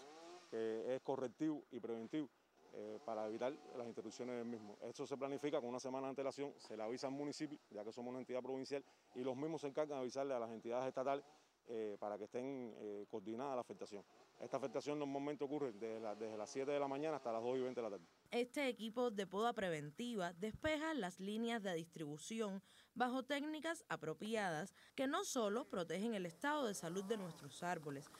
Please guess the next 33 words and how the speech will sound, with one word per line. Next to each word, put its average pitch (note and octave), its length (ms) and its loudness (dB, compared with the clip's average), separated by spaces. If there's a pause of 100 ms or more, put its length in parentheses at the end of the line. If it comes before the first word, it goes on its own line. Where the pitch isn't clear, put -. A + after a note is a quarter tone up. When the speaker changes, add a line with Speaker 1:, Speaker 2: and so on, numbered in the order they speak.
(160)
Speaker 2:
sino C#4 260 2
que C#4 100 2
también D4+ 520 2
evita F3 540 0
las E3+ 260 -2
variaciones A3+ 640 2
de C#4 80 2
voltajes F#3+ 640 2 (100)
en A3 160 0
las B3 220 2
viviendas G#3 640 2 (240)
y C#4+ 80 2
las D#4 180 4
afectaciones C#4+ 1000 0
en D4+ 120 -2
electrodomésticos. F#3+ 1400 0 (100)
Speaker 1:
Nuestro B2 200 -6
objeto C#3 200 0
social C#3+ 340 -2 (140)
es C3 400 -6
realizar A#2 340 -2
las C#3 140 2
podas C#3+ 320 2 (220)
del A2+ 100 -2
arbolado B2 480 4
que C3 60 -4
se B2 100 -4
encuentra B2 360 0
debajo B2+ 200 2
de C#3 80 2
nuestras B2 240 -2
líneas C#3 240 0
eléctricas, C#3 340 -2